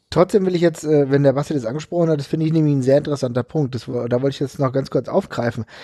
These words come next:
Denn ich glaube, dass es, äh, dass er, äh, Basti das sehr gut um-, umschifft hat, beziehungsweise eigentlich umschifft, aber, äh, skizziert hat,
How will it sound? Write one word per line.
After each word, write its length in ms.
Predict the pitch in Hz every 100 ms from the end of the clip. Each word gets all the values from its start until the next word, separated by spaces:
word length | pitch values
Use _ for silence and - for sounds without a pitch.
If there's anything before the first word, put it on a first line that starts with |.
| - -
Denn 120 | 147
ich 160 | 165 -
glaube, 380 | 160 151 233 220
dass 200 | 190 -
es, 180 | 190 180
äh, 160 | 170
dass 160 | 160 165
er, 380 | 175 156 151 147
äh, 40 |
Basti 260 | 143 151 185
das 160 | 151
sehr 140 | 151 160
gut 160 | 190
um-, 280 | - 160 156
umschifft 460 | - 143 - 285 -
hat, 80 |
beziehungsweise 480 | 165 156 151 143 143
eigentlich 280 | 113 123 127
umschifft, 320 | 143 - -
aber, 240 | 160 143 131 - - - -
äh, 320 | 143 139 101
skizziert 500 | - 147 143 262 330
hat, 200 | 180 139